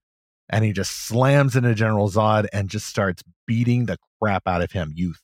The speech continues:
think you can threaten my mother?" And it's super intense, and the Hans Zimmer score is blaring, and, you know, suddenly there are, you know, grain silos <laughs> exploding, and,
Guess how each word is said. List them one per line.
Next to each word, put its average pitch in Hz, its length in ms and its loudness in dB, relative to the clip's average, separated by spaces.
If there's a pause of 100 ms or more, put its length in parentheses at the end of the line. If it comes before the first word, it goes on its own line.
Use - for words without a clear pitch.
(200)
think 262 360 2 (260)
you 123 120 0
can 98 220 -4 (180)
threaten 180 460 2 (280)
my 127 160 2
mother?" 156 540 4
And 113 180 0
it's 104 140 -6
super 151 320 0
intense, 123 480 2
and 90 140 -4
the 85 60 -4
Hans 120 220 0
Zimmer 113 200 0
score 107 260 0
is 95 100 -2
blaring, 101 460 0
and, 90 220 -4
you 107 100 -4
know, 82 160 -6
suddenly 117 360 0
there 101 180 2
are, 85 160 0 (260)
you 87 60 -14
know, 78 120 -12
grain 120 360 0
silos 101 500 -2
<laughs> 120 60 -4
exploding, 101 680 -2
and, 95 140 -4